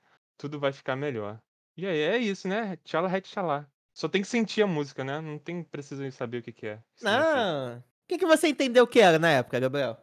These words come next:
Speaker 1: Mano, nem sei, eu só cantava, só achava que era maneiro. De repente eu achava que era um, algum golpe,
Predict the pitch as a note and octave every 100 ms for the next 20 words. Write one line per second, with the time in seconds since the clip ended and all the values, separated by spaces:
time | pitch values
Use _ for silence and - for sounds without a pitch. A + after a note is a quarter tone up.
0 | _ - F3 B3+ A3+ E3+ A3+ F4 - F#4
1 | E4 E4+ A#3+ G#3+ D#4 D4 A3+ B3 F#3 D3
2 | F#3 G3+ - G3 A3 B3 B3+ C4 C#4 C#4+
3 | C#4 C4 G#3 A3 C#4+ C#4+ A3 G#3 C#3+ B2+
4 | C#3+ D3+ E3 F#3+ G#3 G3 - B3+ B3 C4
5 | B3+ C#4 C#4 A3+ E3+ D#3 F3+ B2+ B2 D#3
6 | G3 - C3+ B2